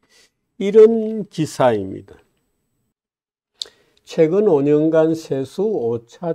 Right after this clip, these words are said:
추이, 단위 원, 억, 뭐, 원 아니어도 뭐 육십일 조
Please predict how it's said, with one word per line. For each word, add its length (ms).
추이, 640
단위 480
원, 760
억, 380
뭐, 440
원 260
아니어도 640
뭐 220
육십일 640
조 160